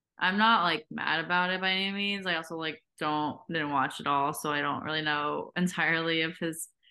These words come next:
like, strategy and everything that happened throughout the season, but I just couldn't really get into it as much this season. I don't know what it was. I mean, I guess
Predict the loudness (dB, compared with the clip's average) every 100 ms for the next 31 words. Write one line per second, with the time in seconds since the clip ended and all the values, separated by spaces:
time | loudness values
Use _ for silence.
0 | _ _ _ -4 0 0 -2 -18 _ _
1 | _ _ -6 0 4 4 2 2 4 4
2 | 2 0 -2 0 2 2 2 -2 -2 -2
3 | -4 -2 -4 -4 -2 0 -2 -6 -12 -6
4 | -6 -4 0 0 0 -8 -4 -2 0 0
5 | -2 -4 -8 -12 _ _ _ _ _ -4
6 | -2 0 0 -2 -16 -4 0 2 2 0
7 | 2 2 0 -2 -2 -2 -2 -6 -6 -4
8 | -6 -2 -4 -2 -2 0 0 0 -2 -2
9 | -2 -2 -2 -2 -2 0 0 0 0 -2
10 | -2